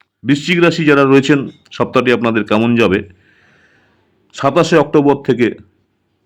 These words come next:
দোসরা নভেম্বর দু হাজার পঁচিশ সপ্তাহটি আপনাদের জন্য। এ সপ্তাহে যারা বৃশ্চিক রাশি আছেন, স্বাস্থ্য সম্পর্কিত চ্যালেঞ্জের মুখোমুখি হতে হবে না। অতএব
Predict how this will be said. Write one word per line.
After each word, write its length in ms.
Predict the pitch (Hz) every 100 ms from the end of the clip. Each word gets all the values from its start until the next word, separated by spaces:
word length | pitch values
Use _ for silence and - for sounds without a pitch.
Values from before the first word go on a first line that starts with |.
| _ _ _ _ _ _ _ _ -
দোসরা 280 | 123 156 143
নভেম্বর 360 | 127 127 127 123
দু 140 | 104
হাজার 200 | 110 117
পঁচিশ 340 | 117 123 135 135
সপ্তাহটি 340 | 104 - 107
আপনাদের 320 | 107 113 113 110
জন্য। 300 | 113 113 104
এ 60 | 113
সপ্তাহে 440 | 127 - 131 127 - -
যারা 180 | 113
বৃশ্চিক 260 | 107 110 131
রাশি 220 | 120 120 117
আছেন, 240 | 113 120 107 - _ _ - _ -
স্বাস্থ্য 520 | - 139 139 - 160 151 - - _ _ _
সম্পর্কিত 640 | - 139 135 151 156 151 147 135 - -
চ্যালেঞ্জের 440 | 123 131 135 131
মুখোমুখি 520 | 120 120 127 123 123
হতে 220 | 104 107 120
হবে 220 | 117 123
না। 80 | 123
অতএব 420 | - 117 156